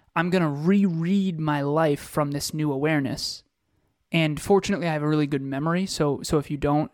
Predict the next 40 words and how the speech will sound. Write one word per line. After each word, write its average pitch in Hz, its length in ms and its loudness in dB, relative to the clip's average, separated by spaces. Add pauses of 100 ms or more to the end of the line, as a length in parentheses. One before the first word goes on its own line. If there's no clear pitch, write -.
you're 151 160 -2
gonna 147 140 -2
have 143 140 -2
to 143 100 -8
really 139 160 -6
work 151 240 0
on 175 120 2
this. 220 340 -2 (1200)
But 165 260 2 (500)
I 170 180 2
try 202 260 0
to 208 80 4
reread 170 560 2
the 160 60 4
book 160 300 0
of 156 120 0
my 147 200 0
life 147 340 2
from 151 320 0
this 143 160 -2
higher 151 320 0
sense 151 260 -2
of 147 80 -6
awareness. 147 800 -2 (260)
Uh, 156 40 -2
R 156 320 4
I 185 100 4
P, 165 340 0
shout 156 220 2
out 147 120 0
to - 60 -8
Bob 147 260 2
Proctor. 147 320 -4
He 156 160 2
says, 175 260 0
"When 170 120 4
you 165 100 2
read 170 260 0
a 262 60 2
book - 460 -4